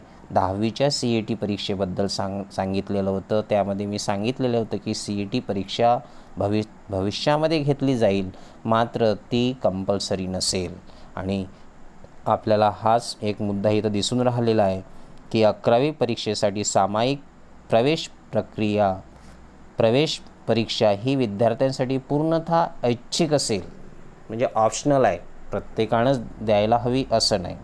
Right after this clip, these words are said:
पहा त्यानंतर खाली काय म्हटलेलं आहे आणखी, इयत्ता अकरावी प्रवेश प्रक्रिया राबविताना सामायिक प्रवेश प्र-, परीक्षा दिलेल्या विद्यार्थ्यांना सामायिक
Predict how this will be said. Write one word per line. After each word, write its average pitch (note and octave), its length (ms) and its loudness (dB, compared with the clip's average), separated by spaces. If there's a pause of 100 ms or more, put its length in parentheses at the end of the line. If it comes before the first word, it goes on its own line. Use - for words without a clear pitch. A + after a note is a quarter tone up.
(760)
पहा C#3 220 0
त्यानंतर A#2 500 0 (180)
खाली G#2+ 220 -2
काय G#2+ 180 0
म्हटलेलं G#2+ 380 -2
आहे G#2+ 100 -2
आणखी, C3 400 -2 (1700)
इयत्ता B2+ 420 4
अकरावी C#3 460 0 (360)
प्रवेश B2 280 0
प्रक्रिया A2+ 640 2 (120)
राबविताना A2+ 840 0
सामायिक A2+ 720 0 (420)
प्रवेश B2 400 2
प्र-, A#2+ 140 -8 (280)
परीक्षा A2 640 2 (640)
दिलेल्या A#2 480 4
विद्यार्थ्यांना C3+ 800 0 (200)
सामायिक A#2 600 2